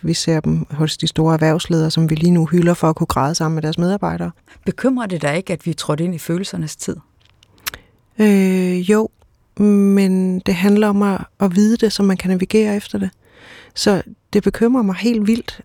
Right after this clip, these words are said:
Speaker 1: Øhm, men, øhm, det, der kan være det positive udkomme, det er, at vi,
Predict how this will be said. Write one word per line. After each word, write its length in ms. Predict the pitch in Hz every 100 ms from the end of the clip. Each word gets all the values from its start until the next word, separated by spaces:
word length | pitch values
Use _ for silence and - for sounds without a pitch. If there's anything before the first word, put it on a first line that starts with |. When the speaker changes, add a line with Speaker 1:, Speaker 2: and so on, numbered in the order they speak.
| -
Speaker 1:
Øhm, 640 | 196 190 175 175 175 180 - - - - _ _ _
men, 520 | 202 202 202 180 185
øhm, 720 | 180 160 156 127 - - - - - _ _ - 208 _ _ _ - - _ _ -
det, 140 | 226
der 160 | 214 196 -
kan 220 | 202 185 -
være 100 | 185
det 100 | 185
positive 460 | 220 226 - 214
udkomme, 560 | 196 208 220 - 185 190
det 140 | 202
er, 60 | 202
at 80 |
vi, 80 | 190